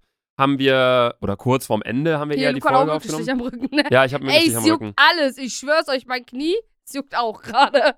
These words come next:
Speaker 2: <laughs>
Speaker 1: Ich hab, ey, ich hab auch auf dem Knie einen, hier.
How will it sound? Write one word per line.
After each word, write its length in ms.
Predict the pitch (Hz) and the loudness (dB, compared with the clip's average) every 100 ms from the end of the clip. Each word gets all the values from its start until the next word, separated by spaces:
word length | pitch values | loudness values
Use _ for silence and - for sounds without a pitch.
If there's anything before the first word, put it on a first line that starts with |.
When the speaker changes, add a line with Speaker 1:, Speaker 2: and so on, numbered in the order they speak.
| - | 0
Speaker 2:
<laughs> 100 | - | 0
Speaker 1:
Ich 120 | - | 2
hab, 180 | - - | 0 0
ey, 280 | 139 143 143 | 0 0 0
ich 120 | 160 160 | -2 -2
hab 80 | 190 | 2
auch 160 | 202 | 2
auf 120 | 190 | 0
dem 80 | 160 | -4
Knie 200 | 139 165 | -4 0
einen, 180 | 139 127 | 2 2
hier. 280 | 131 135 104 | 2 2 -2